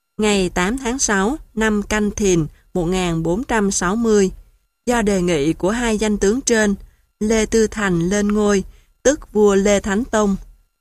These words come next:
và Ngô Thị Ngọc Giao trở thành quan thục Hoàng Thái Hậu. Ngô Thị Ngọc Giao là vợ thứ năm của vua Lê Thái Tông, là mẹ của Lê Thánh Tông, cô của nữ sĩ Ngô Chi Lan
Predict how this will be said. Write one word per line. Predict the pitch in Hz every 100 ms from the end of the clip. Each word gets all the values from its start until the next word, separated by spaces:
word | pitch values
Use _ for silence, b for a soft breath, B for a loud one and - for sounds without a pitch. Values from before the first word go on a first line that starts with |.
| _ -
và | 196 214 196
Ngô | 196 226
Thị | 226 190
Ngọc | 185 175
Giao | 170 214 220 214
trở | 190 156
thành | 240 220 180 165
quan | - 220 214
thục | 208 185 - -
Hoàng | 208 185 156
Thái | 175 202
Hậu. | 254 160 147 131 - _ _ _ _ _ _ _ _ _ _ _ _ _ _ _ _ _ _ _ _ _ _ _ _
Ngô | - 254 247
Thị | 196
Ngọc | 202 190
Giao | 185 233 233 226
là | 214 190
vợ | 160 170 147 156
thứ | 240
năm | 262 233 220
của | 208 156 196
vua | 202 220
Lê | 208 220 214
Thái | 220 208
Tông, | 262 220 208 202 b b _
là | 190 196
mẹ | 180 147 151
của | 151 170
Lê | 208 220
Thánh | 208 202 240
Tông, | - 214 202 - - _ _ _
cô | 226 226 214
của | 196
nữ | 202 185 160
sĩ | - 147 147 226
Ngô | 233 220
Chi | 208 220
Lan | 208 214 208